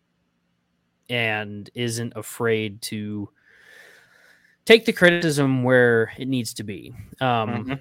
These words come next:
Speaker 1: not that I don't think any previous coaches were, but I think, you know, when,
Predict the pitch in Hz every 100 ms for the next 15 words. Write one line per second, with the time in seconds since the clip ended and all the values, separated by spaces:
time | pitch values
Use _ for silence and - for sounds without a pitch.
0 | 135 143 147 143 135 135 123 127 120 123
1 | 120 127 127 123 - 127 117 110 101 101
2 | 110 127 180 190 _ _ - 131 - 113
3 | 120 - 135 127 113 - - 127 113 107
4 | 104 107 - _ 123 135 135 131 127 127